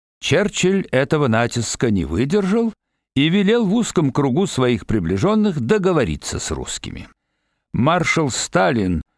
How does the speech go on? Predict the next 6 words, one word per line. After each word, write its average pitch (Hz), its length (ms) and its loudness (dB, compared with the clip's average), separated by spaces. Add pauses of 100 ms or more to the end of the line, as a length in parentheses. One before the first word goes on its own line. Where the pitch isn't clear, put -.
(140)
очень 160 420 0
сердитый 123 560 0
мужчина", 117 580 0
сказал 80 460 -4
он 71 140 -4
Идену. 76 480 -8